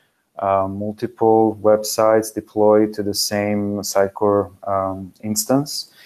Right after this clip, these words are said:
Um, we offer, score offers also very, um, um, ease of use for content editors. So it's,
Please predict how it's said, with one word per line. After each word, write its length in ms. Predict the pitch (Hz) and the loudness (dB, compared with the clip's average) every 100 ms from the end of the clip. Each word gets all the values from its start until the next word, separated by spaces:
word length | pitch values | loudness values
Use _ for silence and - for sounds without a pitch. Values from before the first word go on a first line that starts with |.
| - - _ - | -20 -20 _ -4
Um, 760 | 104 101 101 101 101 104 - - | 0 2 2 0 -4 -6 -8 -8
we 220 | 113 110 | 0 2
offer, 680 | 110 - 120 113 110 107 107 | 2 0 2 4 4 2 -2
score 340 | - - 135 | -8 2 6
offers 460 | 117 117 - 117 - | 6 4 2 -6 -2
also 460 | 110 110 110 110 104 | 0 0 0 -2 2
very, 680 | 107 107 107 107 101 101 - | 4 4 4 0 -2 -8 -8
um, 520 | 98 98 98 98 98 _ _ _ _ _ _ _ - | -4 -2 -2 -4 -12 _ _ _ _ _ _ _ -12
um, 540 | 101 101 101 98 98 92 - | -8 -6 -6 -8 -12 -16 -2
ease 320 | 139 156 131 | 2 4 2
of 120 | 107 | 0
use 300 | 113 113 110 | 2 2 2
for 140 | - 101 | -2 -2
content 480 | - 113 - 117 | 2 2 2 0
editors. 480 | 120 120 123 131 135 | 2 0 2 0 0
So 480 | - 104 101 101 101 | -2 2 4 4 2
it's, 420 | 98 - - - | -2 -6 -12 -14